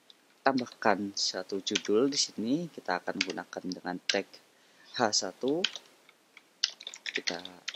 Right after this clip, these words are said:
isi dengan data post. Oke, kita bisa save dan kita bisa kembali ke dalam browser untuk melihat tampilannya.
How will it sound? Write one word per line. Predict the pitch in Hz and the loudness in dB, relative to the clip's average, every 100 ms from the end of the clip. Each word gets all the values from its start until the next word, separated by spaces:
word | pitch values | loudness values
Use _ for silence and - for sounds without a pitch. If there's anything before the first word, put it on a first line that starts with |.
| - | -2
isi | 147 - 127 | 2 4 4
dengan | 98 104 104 98 | 2 0 0 -2
data | 92 85 | -2 -4
post. | - - 131 95 101 151 - - - - - - - - - - - _ - - - - | -4 2 8 10 10 8 4 0 -4 -12 -12 -14 -12 -16 -16 -20 -20 _ -20 -20 -18 -6
Oke, | - 165 - - - _ _ _ | -4 -4 -8 -12 -14 _ _ _
kita | 104 | -10
bisa | - 101 - | -8 -2 8
save | - 160 160 - | 10 10 8 2
dan | 101 95 | 0 0
kita | 92 95 | 0 0
bisa | - 98 | 2 0
kembali | 95 98 95 | 0 0 0
ke | 98 | -2
dalam | 95 90 90 92 - - - | 0 2 2 -2 -8 -20 6
browser | - 156 - | 12 12 12
untuk | 135 131 - 107 | 6 6 2 2
melihat | 95 101 190 - - - _ | 2 4 2 2 -20 -20 _
tampilannya. | 131 131 107 90 117 151 254 | 8 10 8 6 6 6 6